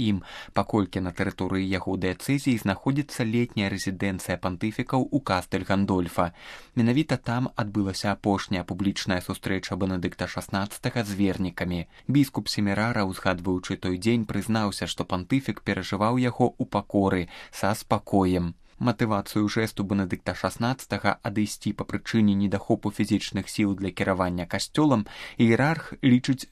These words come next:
знакавай для заходняга свету, дзе штучна хаваецца натуральнае знясіленне чалавека. Многія па-сапраўднаму зразумелі Бенедыкта шаснаццатага толькі пасля яго зыходу. Гэта лёс айца – быць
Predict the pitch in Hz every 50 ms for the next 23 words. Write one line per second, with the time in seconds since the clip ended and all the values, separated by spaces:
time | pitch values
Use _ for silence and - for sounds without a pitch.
0 | - - - 117 120 120 117 107 - 104 95 95 90 87 104 101 - 98 - -
1 | 101 95 90 95 90 87 101 98 - - 104 101 98 95 87 - 92 90 85 -
2 | - - - - - 123 107 107 107 101 - - - 123 110 - - 104 95 -
3 | - 98 92 101 110 127 135 131 - - 123 113 104 - - 101 98 95 107 113
4 | 117 120 117 113 - 143 139 - - - 98 90 92 90 90 90 87 - - 101
5 | 95 95 95 90 92 90 87 85 - 90 85 85 - - _ _ - - - -
6 | - - - - 135 135 143 127 110 - 107 101 95 - 104 - - 104 - -
7 | 104 98 98 92 104 98 98 98 - 104 104 98 104 104 110 120 127 113 104 98
8 | 95 101 104 98 92 104 - - 95 90 - - - - 123 120 127 - - -
9 | - 95 - 95 - - 117 127 127 - 151 147 - 139 - - 143 131 131 131
10 | - - 104 98 - - 98 - - - 104 101 95 87 98 92 - - - -
11 | - - - 113 104 127 139 - 147 143 - - - 117 110 110 104 104 - -
12 | - - 104 95 92 - - - - 101 95 92 90 - - - - - - -
13 | 101 107 104 101 -